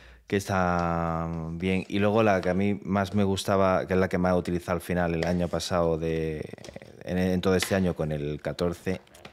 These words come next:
es esta, es la, el modelo, eh, Rugged Case de Nomad, que es, eh, esta, que es de, esto, esto es plástico y es más, más tocha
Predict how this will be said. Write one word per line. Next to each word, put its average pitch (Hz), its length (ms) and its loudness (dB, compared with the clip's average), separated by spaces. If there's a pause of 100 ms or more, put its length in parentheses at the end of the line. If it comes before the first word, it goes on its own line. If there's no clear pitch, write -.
es - 220 -6
esta, 87 360 -2
es 78 160 -8
la, 78 420 -2 (840)
el 87 140 0
modelo, 87 960 2
eh, 87 360 -2
Rugged 90 420 0 (120)
Case 92 460 -2 (340)
de 90 180 -4
Nomad, 90 400 -4
que 69 200 -14
es, - 360 -20 (1300)
eh, 71 420 -18 (160)
esta, - 360 -18 (840)
que 82 140 -8
es 80 100 -10
de, 80 220 -6 (120)
esto, 82 440 -8
esto - 180 -8
es - 60 -12
plástico 85 520 -8 (1400)
y 87 140 -8
es 80 200 -4
más, 73 580 -12
más 76 280 -12
tocha - 300 -14